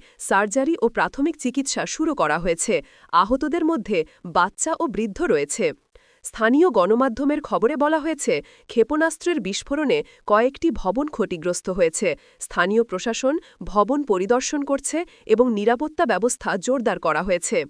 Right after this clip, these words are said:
হামলার সময় ইউক্রেনীয় নাগরিকদের কাছে জরুরি সতর্কবার্তা পাঠানো হয়েছিল। স্থানীয় সংবাদমাধ্যম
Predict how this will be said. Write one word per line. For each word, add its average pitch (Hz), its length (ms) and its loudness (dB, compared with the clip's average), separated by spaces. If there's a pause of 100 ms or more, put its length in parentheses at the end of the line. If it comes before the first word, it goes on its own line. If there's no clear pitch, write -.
(520)
হামলার 262 460 2
সময় 170 260 0 (220)
ইউক্রেনীয় 311 540 0
নাগরিকদের 233 640 0
কাছে 277 240 -2 (380)
জরুরি 262 340 2
সতর্কবার্তা 262 800 -2
পাঠানো 220 400 0
হয়েছিল। 175 400 -2 (360)
স্থানীয় 247 460 0
সংবাদমাধ্যম 226 760 0